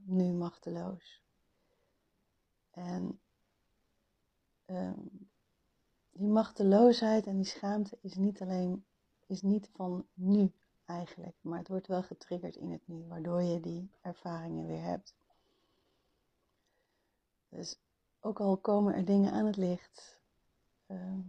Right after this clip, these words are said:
het is heel belangrijk om, ja, goed te zorgen voor al die innerlijke delen die, eh, in alle staten zijn geraakt. Ze gerust te stellen.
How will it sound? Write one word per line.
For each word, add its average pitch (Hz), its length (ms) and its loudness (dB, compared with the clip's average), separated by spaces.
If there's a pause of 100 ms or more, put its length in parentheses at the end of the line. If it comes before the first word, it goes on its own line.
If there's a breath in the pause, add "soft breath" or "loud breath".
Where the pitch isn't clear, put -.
(840)
het 196 140 -10
is 190 140 -2
heel 214 200 8
belangrijk 196 720 4
om, 190 640 -4 (1400)
ja, 185 200 -4
goed 202 280 -6
te 190 100 -12
zorgen 190 440 2
voor 185 260 -10
al 190 280 -2
die 175 260 -4
innerlijke 220 480 -2
delen 180 600 0
die, 165 600 -14
eh, 165 100 -20 (560)
in 190 180 -4
alle 190 200 0
staten 180 460 -6
zijn 175 240 -4
geraakt. 165 540 -12 (460)
Ze - 180 -2
gerust 196 420 2
te - 80 -14
stellen. 170 480 -8